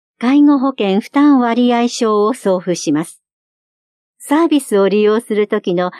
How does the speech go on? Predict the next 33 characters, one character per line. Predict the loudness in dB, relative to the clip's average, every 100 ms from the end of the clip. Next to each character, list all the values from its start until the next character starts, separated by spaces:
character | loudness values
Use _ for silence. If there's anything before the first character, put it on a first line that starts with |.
| -10 -4
利 | 0
用 | 2 2
者 | 0 -4
負 | -2
担 | -2 -2 0
の | -2 -2
割 | -4 -2 -2
合、 | -2 -4 _ _ _ _
一 | -10 -8 -6
か | -4
ら | -2 -4
三 | -2 0 0
割 | 0 -2 -2
を | -2
記 | -6
載 | -6 -4 -6
し | -6
た | -8 -10 -12 _ _ _ -4
介 | 0 4
護 | 4
保 | 2 -2
険 | -2 -2
負 | -4 -2
担 | 2 4
割 | 2 2 0 0
合 | 0
証 | -2 -2 0 0
を |
送 | -2 -2 -4
付 | -4 -4
し | -2
ま | -4
す。 | -6